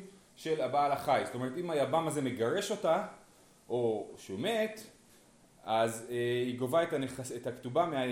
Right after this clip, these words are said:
מה-, מה-, מה-, מהבעל הראשון. עכשיו, השאלה היא מה קורה עם הבת שלה, האם הבת שלה זכאית למזונות או לא.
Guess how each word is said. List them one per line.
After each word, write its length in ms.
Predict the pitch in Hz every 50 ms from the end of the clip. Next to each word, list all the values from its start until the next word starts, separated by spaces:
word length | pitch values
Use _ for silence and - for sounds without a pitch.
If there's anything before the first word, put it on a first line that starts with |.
| 120 127 123
מה-, 220 | 123 120 113 117 117 120
מה-, 280 | 127 123 120 117 117 117 123 127 127
מה-, 200 | 120 123 120 117
מהבעל 680 | 117 117 117 120 120 117 113 117 113 107 139 143 139 135
הראשון. 460 | 123 117 113 113 - 120 98 90 78 - - - - - - - - -
עכשיו, 360 | - - - 208 202 202 185 -
השאלה 300 | - - 143 143 175 185
היא 80 | 180
מה 100 | 185 180
קורה 200 | 180 - 190 196
עם 80 | 185 185
הבת 320 | 170 139 147 156 151 156
שלה, 200 | - 147 113 101
האם 140 | 113 147 160
הבת 240 | 151 143 165 160 165
שלה 160 | 175 151 135
זכאית 380 | 123 131 123 - 143 143 139 147
למזונות 480 | 131 127 120 123 127 131 135 131 123
או 80 | 117 104
לא. 120 | 95 80